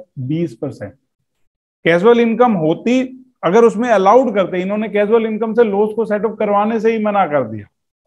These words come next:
नहीं तो मैं पहले उसमें से करता, क्योंकि उसके ऊपर किस rate से लगता है? थर्टी परसेंट। लेकिन वहां से तो कर नहीं सकते, तो हम पर, तो यहाँ पर जो मैं लाइनें पढ़ूंगा ना, उसको ध्यान देना कैसे लिखा है।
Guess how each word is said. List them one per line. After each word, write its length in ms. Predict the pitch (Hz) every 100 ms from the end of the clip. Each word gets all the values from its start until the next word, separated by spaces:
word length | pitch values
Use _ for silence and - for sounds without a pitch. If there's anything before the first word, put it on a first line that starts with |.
| _ _ -
नहीं 120 | 160
तो 60 | 190
मैं 140 | 196
पहले 240 | 208 214 208
उसमें 320 | 202 196 185
से 160 | 170 123
करता, 300 | 120 107 117
क्योंकि 260 | 147 143
उसके 200 | 160 202
ऊपर 220 | 151 175 156
किस 160 | 180
rate 200 | 185 180
से 120 | 180
लगता 300 | 175 170 - 170
है? 160 | 180 208 _ _ _
थर्टी 280 | 175 170 170
परसेंट। 400 | 127 123 117 107
लेकिन 200 | 131 143
वहां 220 | 147 143 160
से 100 | 175
तो 80 | 180
कर 240 | 226 226
नहीं 180 | 208 175
सकते, 360 | 123 123 _ 107
तो 260 | - -
हम 120 | 156
पर, 160 | 165 127 113 - _
तो 60 | -
यहाँ 260 | 147 151 165
पर 140 | 202
जो 100 | 196
मैं 120 | 196
लाइनें 360 | 156 147 190 190
पढ़ूंगा 300 | 180 185 196
ना, 80 | 208
उसको 220 | 202 202
ध्यान 300 | 143 156 202
देना 240 | 165 165
कैसे 280 | - 170 151
लिखा 300 | 127 98
है। 80 | 98